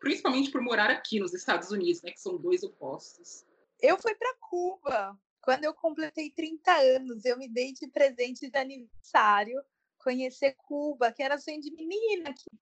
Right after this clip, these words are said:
Speaker 1: Eu também, eu também. Cuba tem, acho que Cuba tem alguma coisa que só Cuba tem, que as pessoas têm que ir pra entender. Acho que é meio inexplicável.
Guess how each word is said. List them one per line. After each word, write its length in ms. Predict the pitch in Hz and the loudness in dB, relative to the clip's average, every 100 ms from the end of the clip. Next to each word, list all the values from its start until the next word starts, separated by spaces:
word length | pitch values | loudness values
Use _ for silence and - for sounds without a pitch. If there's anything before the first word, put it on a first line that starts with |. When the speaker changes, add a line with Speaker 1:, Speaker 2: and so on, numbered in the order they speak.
| - | -10
Speaker 1:
Eu 80 | 202 | -4
também, 560 | 202 185 165 156 202 - | -2 -2 -4 -4 -8 -14
eu 100 | 190 | -10
também. 420 | 254 226 196 - | -8 -6 -8 -6
Cuba 220 | 262 247 | -2 0
tem, 220 | 262 247 254 | 2 2 0
acho 140 | - | 0
que 80 | 269 | -4
Cuba 280 | - 294 339 | -2 0 2
tem 160 | 302 277 | 4 2
alguma 440 | 277 254 277 370 | 2 0 -2 -4
coisa 420 | - - 220 226 269 | -2 4 4 4 0
que 100 | 269 | -4
só 260 | - 262 | 0 0
Cuba 280 | 269 262 262 | 0 0 0
tem, 280 | 262 196 196 | 0 -2 -4
que 60 | 226 | -6
as 80 | - | -10
pessoas 240 | 214 240 | -10 -6
têm 180 | 240 254 | -6 -2
que 320 | 285 226 208 | 0 2 2
ir 80 | 220 | 2
pra 160 | 254 | 2
entender. 680 | 233 240 262 277 226 165 147 | 2 0 0 0 0 0 0
Acho 160 | - - | -4 -2
que 80 | 196 | 0
é 20 | |
meio 220 | 196 214 | 2 2
inexplicável. 920 | 208 220 - 269 - 170 165 156 123 | 2 0 0 -2 0 2 2 0 -6